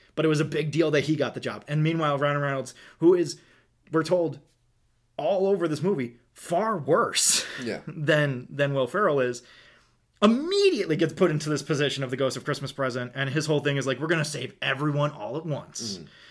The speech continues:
Speaker 1: And Marley's like, "We don't have the people to do that." And he's like, "Get out of the way, old man. We're gonna do it." And I'm like, "Okay."
Speaker 2: See, the one thing I didn't understand about that whole timeline thing is Will Ferrell had said he'd been dead for, like, two hundred years.
Speaker 1: Yeah.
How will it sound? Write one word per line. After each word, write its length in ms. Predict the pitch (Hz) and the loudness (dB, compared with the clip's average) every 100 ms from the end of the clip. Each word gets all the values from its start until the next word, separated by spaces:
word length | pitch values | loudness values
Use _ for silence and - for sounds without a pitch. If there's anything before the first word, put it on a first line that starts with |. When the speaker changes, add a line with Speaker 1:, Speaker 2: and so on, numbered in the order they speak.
| - - - | -20 -14 -4
Speaker 1:
And 140 | 143 | -2
Marley's 280 | 135 143 135 | 2 2 0
like, 140 | 123 | -2
"We 80 | 143 | 0
don't 140 | 151 | 2
have 120 | 165 175 | 0 -2
the 60 | |
people 340 | - 156 151 151 | -6 -6 -4 -2
to 60 | |
do 200 | 190 135 98 | -2 -2 -8
that." 80 | |
And 80 | 98 | -8
he's 160 | 156 156 | -6 -4
like, 120 | 151 - - - 151 | -6 -10 -20 -16 2
"Get 180 | 233 | 2
out 200 | 254 262 | 4 4
of 60 | 302 | 4
the 60 | 359 | 6
way, 240 | 311 226 | 6 8
old 240 | 196 185 | 8 8
man. 240 | 185 190 196 | 6 4 4
We're 120 | 208 | 0
gonna 220 | 220 233 285 | 0 0 -2
do 320 | - 175 113 | 0 -2 -2
it." 200 | 98 - - | -10 -16 -10
And 120 | 156 | -4
I'm 180 | 175 185 | -2 0
like, 300 | 180 - - | -2 -4 -12
"Okay." 200 | 180 - - - - | -6 -4 -6 -12 -10
Speaker 2:
See, 140 | - | 2
the 80 | 185 | 4
one 120 | 214 | 4
thing 100 | 311 | 0
I 60 | 254 | -2
didn't 140 | 175 165 | 0 0
understand 340 | 135 151 123 | -2 -4 -4
about 160 | 110 107 | -6 -6
that 120 | 104 | -6
whole 100 | 104 | -6
timeline 400 | 107 98 95 92 | -8 -8 -8 -10
thing 200 | 90 87 - | -12 -14 -10
is 360 | 95 87 - _ | -12 -12 -20 _
Will 220 | 120 135 | -6 -4
Ferrell 300 | 160 170 160 135 | -2 0 0 0
had 80 | - | -4
said 200 | 127 113 | -6 -6
he'd 140 | 113 | -8
been 140 | 107 101 | -8 -4
dead 220 | 104 98 | -4 -4
for, 100 | 107 | -8
like, 140 | 98 | -8
two 140 | - 98 | -8 -12
hundred 220 | 80 69 | -12 -14
years. 240 | - - | -18 -16
Speaker 1:
Yeah. 140 | 123 | -10